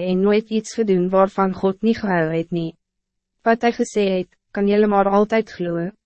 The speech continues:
Hy het mense wat lelijke dingen vir hom gesê het, nie terugbeledig nie. Toe hulle hom seer gemaak het, het hy nie gesê dat hy hulle gaan terugkry nie. Hy was tevreden om alles in Godse hande te los.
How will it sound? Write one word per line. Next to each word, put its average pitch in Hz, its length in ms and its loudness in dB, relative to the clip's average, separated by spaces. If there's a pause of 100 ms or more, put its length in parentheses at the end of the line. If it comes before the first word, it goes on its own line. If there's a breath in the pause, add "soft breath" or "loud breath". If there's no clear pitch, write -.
(280)
Hy 233 140 4
het 240 100 -20
mense 226 400 2
wat 233 240 2
lelijke 233 400 2
dingen 220 240 2
vir 208 220 -2
hom 196 100 0
gesê 190 360 -4 (120)
het, 165 200 -2 (200)
nie 202 160 0
terugbeledig 185 880 0 (100)
nie. 185 220 -6 (640)
Toe 254 160 2
hulle 240 220 6
hom 233 100 4
seer 214 320 2
gemaak 240 400 2
het, 180 140 -2 (260)
het 190 160 -4
hy 208 140 2
nie 220 100 4
gesê 233 300 -4 (100)
dat 202 160 0
hy 185 140 2
hulle 185 180 0
gaan 185 240 -2
terugkry 180 480 -4
nie. 170 220 -4 (760)
Hy 220 160 -2
was 220 160 2
tevreden 233 560 2
om 226 160 -2
alles 202 320 0
in 190 80 -2
Godse 185 480 -4
hande 175 320 0
te 180 160 -6
los. 170 320 -2